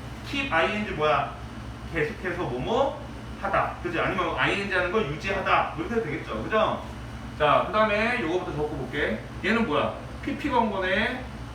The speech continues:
얘도 피피가 온 거예요. 자, 근데 요 앞에 있는 동사 봐봐. stay, remain.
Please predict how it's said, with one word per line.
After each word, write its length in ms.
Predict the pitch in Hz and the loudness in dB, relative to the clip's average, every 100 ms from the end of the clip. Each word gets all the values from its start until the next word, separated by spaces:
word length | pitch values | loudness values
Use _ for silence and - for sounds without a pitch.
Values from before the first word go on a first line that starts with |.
| - | -6
얘도 500 | 127 143 220 262 269 - | -2 0 2 0 -2 -4
피피가 360 | - - 233 226 | -6 -6 0 0
온 160 | 151 | 0
거예요. 260 | 117 107 107 - - - - | -2 -4 -6 -8 -10 -10 0
자, 120 | 220 | 0
근데 360 | 226 254 240 170 | 2 2 4 4
요 60 | 160 | 4
앞에 280 | - 214 | 2 2
있는 180 | 262 233 | 0 2
동사 220 | 175 175 - | 0 2 2
봐봐. 240 | - - | 2 -2
stay, 760 | - - 220 214 214 220 220 - | -4 -2 2 4 4 2 2 0
remain. 480 | 147 170 165 139 104 | -2 0 0 0 -2